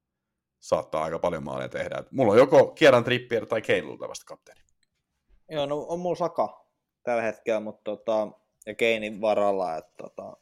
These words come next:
Speaker 2: en, en osaa tarkalleen sitten sanoa, että kuka on. Että aika paljon hyviä vaihtoehtoja, että on tuo sit Tony ja Madison ja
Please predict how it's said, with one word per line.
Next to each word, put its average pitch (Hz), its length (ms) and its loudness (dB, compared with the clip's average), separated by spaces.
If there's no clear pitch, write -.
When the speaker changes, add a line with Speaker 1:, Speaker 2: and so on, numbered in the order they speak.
Speaker 2:
en, 123 220 -14
en 127 140 -10
osaa 107 180 -4
tarkalleen 101 500 -2
sitten - 300 -16
sanoa, 104 400 -10
että - 240 -18
kuka - 240 -12
on. - 200 -12
Että - 220 -16
aika 220 280 -2
paljon 240 400 0
hyviä 120 240 2
vaihtoehtoja, 104 840 -2
että 104 200 -10
on 113 120 -10
tuo 120 260 -2
sit - 320 -16
Tony 120 520 0
ja 110 140 -6
Madison 113 520 -2
ja 107 240 -8